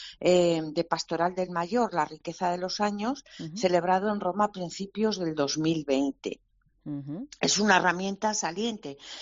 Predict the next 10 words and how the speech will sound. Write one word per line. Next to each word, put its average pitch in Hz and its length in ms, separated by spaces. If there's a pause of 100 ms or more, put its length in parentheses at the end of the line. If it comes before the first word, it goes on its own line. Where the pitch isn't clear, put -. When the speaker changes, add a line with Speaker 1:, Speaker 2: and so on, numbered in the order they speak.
Speaker 1:
es 151 100
decir, 170 540
no 185 180
nos 196 180
dedicamos 180 640
a 165 60
dar 156 220
charlas 226 560
ni 185 120
conferencias, 226 880